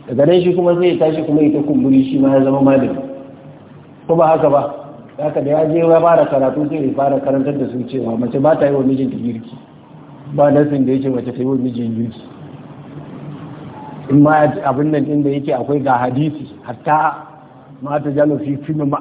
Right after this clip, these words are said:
fi mar'atika ko? Hatta abin da za ka sanya a bakin matarka. So, sai suka fassara abin da yake nufi ka zo ka zanna in ka tuka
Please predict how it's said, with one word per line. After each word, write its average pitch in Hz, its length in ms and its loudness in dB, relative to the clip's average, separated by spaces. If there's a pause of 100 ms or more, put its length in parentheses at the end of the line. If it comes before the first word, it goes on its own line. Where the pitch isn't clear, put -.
(160)
fi 143 80 -8
mar'atika 139 560 -2
ko? - 400 2 (280)
Hatta 170 440 -2
abin 160 280 -4
da 156 100 -2
za 147 180 2
ka 151 80 -6
sanya 143 380 -4
a 135 40 -4
bakin 131 380 -6
matarka. 135 480 -6 (580)
So, 135 240 2
sai 165 140 2
suka 165 200 2
fassara 147 480 2
abin 151 220 -2
da 151 60 0
yake 147 220 -2
nufi 147 300 0
ka 135 100 -4
zo 147 140 0
ka 147 240 0
zanna 151 300 4
in 139 140 -2
ka 151 80 0
tuka 151 360 -2